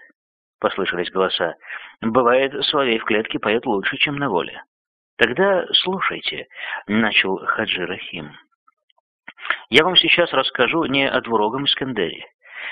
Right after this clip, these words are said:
И не о Рустеме и Зарабе, а о славном степном разбойнике Кара Бургутте и о туркменской девушке Гюль-Джамал. При слове «Гюль-Джамал»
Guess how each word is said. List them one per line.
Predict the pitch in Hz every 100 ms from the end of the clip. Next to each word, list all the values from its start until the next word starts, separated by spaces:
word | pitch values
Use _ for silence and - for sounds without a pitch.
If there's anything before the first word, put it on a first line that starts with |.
| -
И | 127
не | 165
о | 165 165 156
Рустеме | 180 170 - 165 180 170
и | 117 120 117 - -
Зарабе, | 123 113 120 113 107 107 -
а | 110
о | 123
славном | - 147 170 165 139
степном | - 135 156 151
разбойнике | 135 117 151 135 123 120
Кара | - 113 127 120 - - - -
Бургутте | 107 110 117 107 135 127 - 76
и | 85 107 82 78 - _ _ _
о | 113
туркменской | - 101 - 92 107 - 139
девушке | 117 113 - 151 135
Гюль-Джамал. | 98 95 110 131 147 110 - _ _ _ _ _ _ -
При | 95
слове | - 98
«Гюль-Джамал» | 95 98 98 87 92 92 135 92